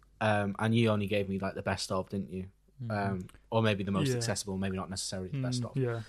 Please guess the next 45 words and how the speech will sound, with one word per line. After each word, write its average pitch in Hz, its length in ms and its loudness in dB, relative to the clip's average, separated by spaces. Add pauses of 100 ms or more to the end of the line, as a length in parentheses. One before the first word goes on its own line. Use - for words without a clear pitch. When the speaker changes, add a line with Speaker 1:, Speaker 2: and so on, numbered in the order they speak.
(360)
Speaker 1:
Um, 113 360 2 (580)
but 143 140 0
yeah, 143 120 8
there 131 120 6
was 127 100 4
a 143 60 4
lot 151 160 10
of 127 80 2
standouts 117 480 4
for 113 260 4
me. 101 220 -2 (160)
Apparently, 117 300 6
this 104 200 -2
wasn't 107 280 2
one. 107 220 -2 (160)
But 117 240 6 (120)
listening 120 340 4
back 110 200 2
to 113 80 -2
this, 110 340 -2 (120)
I 107 100 2
liked 110 340 0
this - 420 -2 (380)
original 113 360 2
tune, 123 340 0 (100)
so 101 400 -2
Speaker 3:
Yep. 135 120 -6 (440)
Speaker 1:
maybe 113 180 6
I 101 80 4
just 95 180 -4
forgot 95 240 -8
to - 60 -20
put 95 80 -4
it 92 40 -4
on. 92 100 -12 (840)
Um, 120 380 4 (1080)
so 175 160 6
I 233 120 10
liked 214 260 6
this 104 160 -2
quite 151 220 2
a 117 40 2
lot. 139 320 2
It 120 140 -2
was 117 140 -8